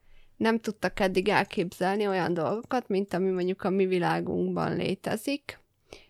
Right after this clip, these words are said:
és azzal, hogy elmagyarázod neki, meg elmondod, hogy miért jó, azzal kibővíted az ő világnézetét, és akkor már képes olyasmit létrehozni, amit eddig nem.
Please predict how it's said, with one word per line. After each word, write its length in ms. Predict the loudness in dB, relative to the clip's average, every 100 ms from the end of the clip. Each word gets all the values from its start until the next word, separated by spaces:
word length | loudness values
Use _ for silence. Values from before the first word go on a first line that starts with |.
| _
és 180 | -2 6
azzal, 340 | 6 8 6
hogy 200 | 6 4
elmagyarázod 880 | 4 4 4 2 2 0 0 -2 -2
neki, 280 | -4 -2 -2
meg 180 | 0 2
elmondod, 520 | 2 2 0 0 0
hogy 140 | 0
miért 440 | 2 0 0 -6 -4
jó, 320 | -2 2 2
azzal 360 | 2 0 0 -2
kibővíted 800 | 0 -2 0 0 -4 -4 -2 0
az 180 | 0 0
ő 100 | 0
világnézetét, 880 | 0 2 2 2 0 -2 -2 -2 -2
és 140 | -4
akkor 240 | -2 0
már 180 | 0 0
képes 400 | -2 -4 -2 -4
olyasmit 420 | -2 -4 -4 -6
létrehozni, 560 | -4 -4 -2 -4 -4 -4
amit 260 | -4 -4 -6
eddig 260 | -8 -6
nem. 300 | -6 -6 -8